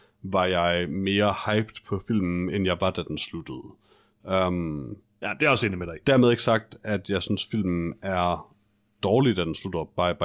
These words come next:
Speaker 1: any means. Øhm, men, men det er jo sådan lidt klassisk, det er svært at afslutte en film. Det er især svært at afslutte en horrorfilm, øh, som det her jo trods alt stadig falder, falder i den kasse, øh, mest stemningsmæssigt. Øhm, og ja,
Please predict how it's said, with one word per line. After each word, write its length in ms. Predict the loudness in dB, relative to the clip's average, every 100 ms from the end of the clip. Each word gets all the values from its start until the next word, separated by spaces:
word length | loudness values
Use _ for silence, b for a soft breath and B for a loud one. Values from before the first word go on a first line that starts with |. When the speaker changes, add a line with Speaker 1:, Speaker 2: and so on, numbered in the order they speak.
| 2
Speaker 1:
any 140 | 2
means. 440 | 2 0 -2 -6 -8 b b b b
Øhm, 600 | -2 0 0 -2 -4 -6 -14 -4
men, 260 | 0 2
men 120 | 2
det 80 | 4
er 60 | 4
jo 140 | 2 0
sådan 140 | 0
lidt 180 | 0 0
klassisk, 300 | 2 2 2
det 40 | -2
er 40 |
svært 240 | 0 2 2
at 60 |
afslutte 300 | 0 0 -6
en 60 | -6
film. 120 | -4
Det 60 | -4
er 20 |
især 180 | 0 -2
svært 220 | 0 -2
at 60 |
afslutte 320 | -2 -4 -6 -8
en 60 |
horrorfilm, 640 | -6 -2 -2 -6 -12 -10
øh, 560 | -10 -8 -6 -8 -8 -8
som 220 | -6 -4
det 120 | 0 0
her 120 | 2
jo 100 | 0
trods 260 | -2 0
alt 120 | 0 -2
stadig 280 | -2 -4
falder, 240 | -2 -6 -6 -8
falder 180 | -8 -8
i 20 | -8
den 80 | -10
kasse, 440 | -6 -4 -4 -8 -10 b b b b b -6
øh, 600 | -2 -2 -4 -8 -10 -4
mest 480 | -4 -2 -4 -6 -6
stemningsmæssigt. 720 | -6 -4 -6 -4 -6 -6 -8 -6
Øhm, 580 | -4 -2 -2 -2 -4 -6 _ _ _ _ _ _ _ -20 -20 _
og 480 | -2 2 4 2 -2 b b b b b _ -4
ja, 180 | -2